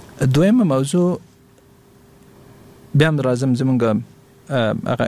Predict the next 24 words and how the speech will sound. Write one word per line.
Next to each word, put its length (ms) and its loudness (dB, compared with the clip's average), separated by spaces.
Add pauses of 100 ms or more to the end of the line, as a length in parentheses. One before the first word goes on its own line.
(100)
انتخاباتي، 580 0
ام، 680 -4
برخې 280 -4 (100)
ته. 100 -4 (840)
هر 160 2
څوک 240 -2 (100)
ځان 120 0 (100)
کاندیدولی 680 0
سي. 140 -12 (1000)
یعنې 260 2
په 120 2
دې 180 2
معنی 260 0 (120)
چې 80 -6
که 100 -4
یو 160 0
څوک 120 0 (140)
بې 100 0 (100)
سواده 420 2
ده، 60 0 (120)
کامل 260 0 (100)
بې 160 2
سواده، 260 0
هغه 140 0